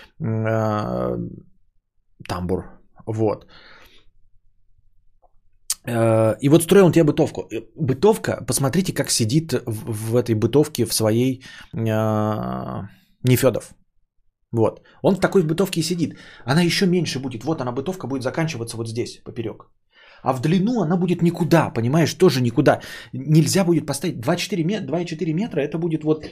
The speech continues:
не поставить, э, этот, э, хромакей. Как ты поставишь хромакей, как ты будешь про него уходить? Вот я поставил хромакей за собой.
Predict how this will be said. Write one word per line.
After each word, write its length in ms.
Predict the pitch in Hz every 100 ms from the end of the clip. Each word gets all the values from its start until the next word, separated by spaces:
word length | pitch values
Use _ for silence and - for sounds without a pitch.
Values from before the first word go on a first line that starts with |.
| - - _ -
не 180 | 156
поставить, 520 | 165 160 156 151 135 -
э, 40 |
этот, 680 | 123 123 123 117 151 113 -
э, 140 | 107
хромакей. 480 | 117 131 139 139 110
Как 160 | - 185
ты 100 | 160
поставишь 340 | 139 - 127
хромакей, 380 | - 131 131 190
как 160 | 185 -
ты 80 | 139
будешь 160 | 131
про 120 | 123
него 120 | 120 131
уходить? 300 | 127 98 120
Вот 160 | 160
я 60 | 143
поставил 380 | 139 - 175 135
хромакей 420 | 143 147 - 98
за 120 | 104
собой. 340 | 135 147 190